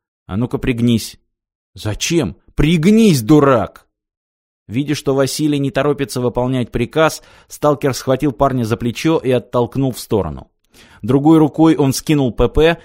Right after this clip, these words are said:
и нажал на спусковой крючок. Приглушенно хлопнул одиночный выстрел.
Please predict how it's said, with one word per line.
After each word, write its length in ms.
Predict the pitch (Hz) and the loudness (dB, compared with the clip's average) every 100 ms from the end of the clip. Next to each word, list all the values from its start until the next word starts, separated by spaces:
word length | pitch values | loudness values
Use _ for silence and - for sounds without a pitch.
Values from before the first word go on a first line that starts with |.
| _ | _
и 120 | 120 | -4
нажал 420 | 123 123 98 143 139 | 0 0 0 0 0
на 80 | |
спусковой 540 | 123 117 - 104 107 107 | -4 -8 -6 -4 -2 -4
крючок. 580 | 104 95 - 65 _ _ _ _ _ | -6 -8 -10 -14 _ _ _ _ _
Приглушенно 800 | 101 98 110 110 - 160 156 147 | -6 -4 -2 -4 -2 -2 -2 -4
хлопнул 640 | 135 113 117 117 120 117 - | -4 -4 -2 -4 -6 -8 -8
одиночный 600 | 95 101 101 98 - 95 | -8 -4 -4 -6 -8 -8
выстрел. 560 | 87 85 - 71 - | -6 -8 -10 -16 -16